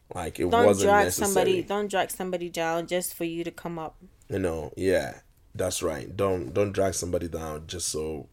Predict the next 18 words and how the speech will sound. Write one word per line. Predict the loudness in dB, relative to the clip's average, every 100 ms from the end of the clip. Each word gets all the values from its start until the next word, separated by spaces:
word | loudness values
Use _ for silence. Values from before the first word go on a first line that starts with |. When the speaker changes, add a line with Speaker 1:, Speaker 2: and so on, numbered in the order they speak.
| -14
Speaker 1:
you | -12
can | -10 -8
sell | -8 -8
your | -8
shit. | -6 -6 -6 -10 -16
Speaker 2:
Yeah. | -12 -12 -14 _
Speaker 1:
That, | 0 6 6 6 2
I | -2
wasn't | -2 0 -2 -6 -8
feeling | -6 -6 -6
it. | -10 -10
I | -10
was | -8 -8
like, | -10 -12
"Nah, | -14 -10 -10 -10 -12 -12 -14 -14 -14 -14 -16 _
nah, | -16 -12 -12
he |
sh-, | -10